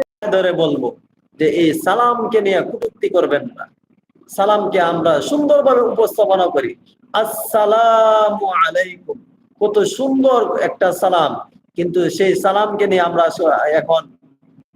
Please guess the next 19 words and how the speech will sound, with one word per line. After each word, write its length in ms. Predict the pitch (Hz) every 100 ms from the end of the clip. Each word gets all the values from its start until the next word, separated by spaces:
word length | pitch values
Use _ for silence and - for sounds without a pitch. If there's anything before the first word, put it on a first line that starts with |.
| _ 302
বিকৃতি 520 | 311 311 302 294 254
করতেছি। 560 | 214 196 - 160 151 120 - _ _
সেই 240 | - 196 185 - -
সালাম 420 | 196 233 233 208 151 147
যেভাবে 300 | 185 185 185 175
দেওয়ার 220 | 202 190 170
কথা 160 | 160 151
সেইভাবে 380 | - 175 165 160 -
সালামটা 320 | 175 170 160 151
আমরা 180 | 143 147 131 _ _ _ -
দিতেছি 400 | 254 269 240 233
না, 100 | 180 139 -
প্রচার 280 | 202 208 190
প্রসার 240 | 175 170 170
করতেছি 440 | 170 151 160 - 127
না। 100 | - _ _ _ -
এজন্যই 400 | 147 196 214 202 175
আপনাদের 340 | 175 180 180 180
কাছে 160 | 170